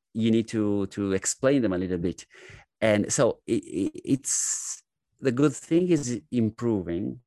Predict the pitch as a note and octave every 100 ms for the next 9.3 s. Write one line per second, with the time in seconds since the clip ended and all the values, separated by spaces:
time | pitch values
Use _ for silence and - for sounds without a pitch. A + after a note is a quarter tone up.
0 | _ _ _ _ - A2 C3 A2 _ _
1 | _ _ A#2 B2+ B2 B2+ D3 D#3+ - C3+
2 | C3 - B2+ A#2+ A#2 B2 B2 G2 G#2 A2
3 | G#2+ - G#2+ A#2+ - - _ _ - A#2
4 | A2+ G#2 F#2+ G#2+ A2+ A#2 _ _ _ _
5 | - - _ _ - G2 F2 G#2 G2+ -
6 | - G2+ G2 G#2+ G#2 - G#2 G2 A2+ -
7 | - - C3 C3+ C#3+ C#3+ C#3 - - -
8 | _ _ _ _ _ _ - A#2 A2 A#2
9 | B2 A#2+ A2